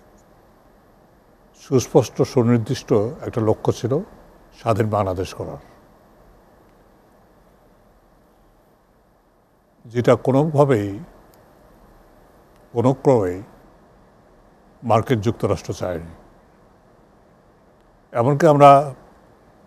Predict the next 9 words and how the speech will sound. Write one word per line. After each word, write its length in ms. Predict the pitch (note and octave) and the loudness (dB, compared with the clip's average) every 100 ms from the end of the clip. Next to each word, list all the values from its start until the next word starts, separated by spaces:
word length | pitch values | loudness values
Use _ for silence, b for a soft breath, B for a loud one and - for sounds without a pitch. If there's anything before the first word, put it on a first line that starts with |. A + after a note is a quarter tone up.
| _ | _
প্রত্যক্ষভাবে 680 | C3 A#2 - C#3+ C#3 A2+ G#2 | -2 -2 0 2 4 4 2
জানি, 380 | F#2+ F2 F#2 G#2 - - _ _ _ _ _ _ _ - | -2 -6 -8 -12 -18 -20 _ _ _ _ _ _ _ -6
আমি 220 | A2 A#2+ | -2 0
তখন 420 | B2 A#2 A#2 C3+ C#3+ | 2 2 0 -2 -8
নবীন 340 | A#2+ A2+ A2+ A2+ | -2 2 2 2
এমএনএ, 480 | A2 A2+ A2 F2+ C3+ - - _ _ _ _ _ _ _ - - | 2 0 -2 -4 -10 -18 -20 _ _ _ _ _ _ _ -20 -6
প্রত্যক্ষভাবে 680 | A2+ - A#2 - A#2+ G#2+ G2 | -6 -2 -2 0 2 2 0
জানি 240 | F2 F2+ A2 - _ _ _ _ _ _ _ | -6 -8 -14 -20 _ _ _ _ _ _ _
ফারল্যান্ড 520 | - A#2 B2+ C#3+ E3+ | 2 4 4 2 0